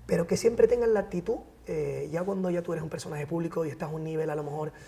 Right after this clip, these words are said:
que no a todos les gusta, eh, dar, darse visibilidad en las redes y demás, creo que tenemos que tener una actitud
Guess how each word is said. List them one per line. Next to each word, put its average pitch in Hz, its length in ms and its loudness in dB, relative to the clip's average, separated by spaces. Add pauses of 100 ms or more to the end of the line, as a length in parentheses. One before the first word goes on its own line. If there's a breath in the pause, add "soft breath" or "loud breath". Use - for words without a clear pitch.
(300 soft breath)
que 147 140 -6
no 147 80 -2
a 147 40 -4
todos 156 200 -2
les 156 100 0
gusta, 143 680 -6
eh, - 240 -8
dar, 147 320 -4
darse 147 320 -6
visibilidad 135 520 -6
en 139 80 -6
las 120 160 -6
redes 143 280 -2
y 131 60 -4
demás, 147 280 -6 (580 soft breath)
creo 175 180 -2
que 180 80 0
tenemos 175 220 0
que 180 100 -6
tener 170 220 -2
una 170 100 -2
actitud 165 380 -8